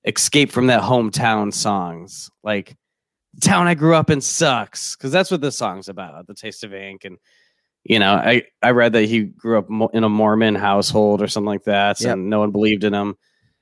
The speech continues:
Speaker 1: But the,
Speaker 2: Dropped out
Speaker 1: like,
Speaker 2: of
Speaker 1: the,
Speaker 2: school when he's sixteen, was homeless
Speaker 1: the
Speaker 2: for a
Speaker 1: whole
Speaker 2: bit.
Speaker 1: song is, like, you know, getting the fuck out of there, like, leaving town, leaving this shitty town that you grew up in.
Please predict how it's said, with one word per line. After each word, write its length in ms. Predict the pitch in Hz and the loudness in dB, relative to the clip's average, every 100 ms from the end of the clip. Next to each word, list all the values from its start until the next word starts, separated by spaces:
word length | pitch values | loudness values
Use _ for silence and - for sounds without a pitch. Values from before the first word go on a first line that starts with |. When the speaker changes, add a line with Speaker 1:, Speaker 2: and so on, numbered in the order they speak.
| _ - | _ -2
Speaker 1:
But 160 | 147 - | 0 2
the, 100 | 151 | 0
Speaker 2:
Dropped 180 | 117 95 | 0 2
out 40 | |
Speaker 1:
like, 80 | 151 | 2
Speaker 2:
of 40 | 127 | 2
Speaker 1:
the, 100 | 143 | 0
Speaker 2:
school 160 | 117 | 2
when 100 | 117 | 0
he's 120 | 120 | -2
sixteen, 680 | - 123 - 123 113 113 113 _ - | -6 -10 -8 -6 -6 -6 -8 _ -20
was 100 | 104 | -10
homeless 240 | 113 107 143 | -8 -2 0
Speaker 1:
the 40 | |
Speaker 2:
for 40 | |
a 20 | 127 | 2
Speaker 1:
whole 140 | 190 | 2
Speaker 2:
bit. 20 | 190 | 4
Speaker 1:
song 560 | 104 151 135 113 104 - 95 _ | 2 4 4 2 -4 -14 -20 _
is, 300 | 123 135 117 | 0 2 2
like, 460 | 117 113 110 104 - _ | 0 0 0 -4 -12 _
you 100 | 156 | -2
know, 160 | 139 107 | 0 0
getting 260 | 113 127 113 | -2 -2 -2
the 80 | |
fuck 320 | 101 113 104 107 | -6 -6 -6 -4
out 200 | 92 80 | -8 -10
of 60 | |
there, 240 | 82 76 67 | -12 -16 -16
like, 220 | 92 92 _ | -16 -16 _
leaving 440 | - 131 143 135 123 | -2 2 2 2 -2
town, 400 | 113 104 92 95 | -2 -2 -2 -2
leaving 280 | 120 120 120 | 0 2 2
this 180 | 110 - | 0 0
shitty 260 | 117 131 127 | 2 2 2
town 280 | 120 110 110 | 2 2 2
that 80 | |
you 140 | 104 113 | 2 0
grew 180 | 110 104 | 2 0
up 180 | 92 92 | -2 -6
in. 220 | 80 | -10